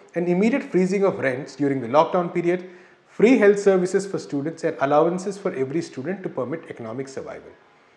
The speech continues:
In Europe, India, and Latin America, and the rest of the world, the pandemic has brought to light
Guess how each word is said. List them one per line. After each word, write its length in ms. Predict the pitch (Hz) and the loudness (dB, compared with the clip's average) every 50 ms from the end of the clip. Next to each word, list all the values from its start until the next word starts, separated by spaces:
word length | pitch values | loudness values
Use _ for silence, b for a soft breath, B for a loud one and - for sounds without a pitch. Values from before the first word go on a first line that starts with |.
| _ _ _ _ _ _ _ _ _ b b b b b b | _ _ _ _ _ _ _ _ _ b b b b b b
In 120 | - 143 147 | -10 -6 0
Europe, 520 | 147 147 156 165 214 247 - - - - - | 6 6 8 8 8 4 2 -6 -12 -8 -6
India, 440 | 165 165 170 185 196 214 208 - - | -2 0 4 4 4 4 4 0 2
and 160 | 185 233 277 285 | 4 4 6 8
Latin 260 | 240 208 - 131 143 | 6 6 6 2 -4
America, 440 | 135 120 95 - - - 165 233 - - - _ _ _ - | -4 -4 -4 -8 -8 -6 -8 -8 -8 -10 -20 _ _ _ 0
and 160 | - 202 247 | 0 2 4
the 60 | 269 254 | 6 4
rest 200 | 240 233 - 226 | 4 4 2 2
of 60 | 208 | 2
the 60 | 196 | 4
world, 340 | 175 - - - - - - - b b b b b b b - | 6 4 2 2 0 -10 -16 -20 b b b b b b b -6
the 80 | 180 | 2
pandemic 480 | - 185 185 202 220 269 262 294 277 277 | 4 4 4 6 6 4 4 4 0 0
has 140 | 262 202 139 | 0 -2 -2
brought 320 | 117 143 151 160 160 - | 0 2 2 2 2 0
to 60 | 190 | -4
light 440 | 143 127 120 107 - - - - | -4 -2 -2 -4 -4 -8 -16 -20